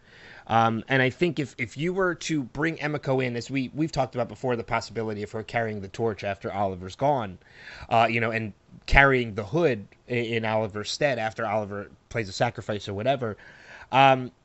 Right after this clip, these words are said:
you would have had to have brought Emiko in a lot earlier in order to build her up to get us to that point where we would trust her with something like that after Oliver is gone.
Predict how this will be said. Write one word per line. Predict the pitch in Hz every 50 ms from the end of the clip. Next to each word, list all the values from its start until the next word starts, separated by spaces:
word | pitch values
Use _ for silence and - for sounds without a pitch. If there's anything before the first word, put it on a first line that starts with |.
| - 143 - 143 139
you | 143 185 208
would | 202 220
have | 208 196
had | 147 160 170 160 139
to | 165 156
have | 143 -
brought | - 135 131 135 -
Emiko | 135 127 120 - - 127 120 120
in | 120 113
a | 110
lot | 117 113 110
earlier | 98 101 98 92 87 82 76 78 _ _ _ _ -
in | 113 107
order | 107 107 107 107 104
to | - - 120
build | 98 - 127 127 131 120
her | - 123 123
up | 113 -
to | - 127
get | 113 98 92 - 120 113 110
us | 110 - -
to | - 117
that | 104 101 - -
point | - 120 117 113 104 98 - _ _ _ - - - - - - - - - _ _ -
where | 131 123 131 123 120
we | 110 98 123 135 135
would | 123 113
trust | - - 160 160 - -
her | - 117 101 87 - _
with | - 107 107 -
something | - 127 113 101 - 110 104 104 107 -
like | 104 107 104 95 -
that | - 101 95 98 -
after | - 107 110 104 - - 113
Oliver | 98 101 101 98 92 87 92
is | 90 87
gone. | - 98 98 85 76 67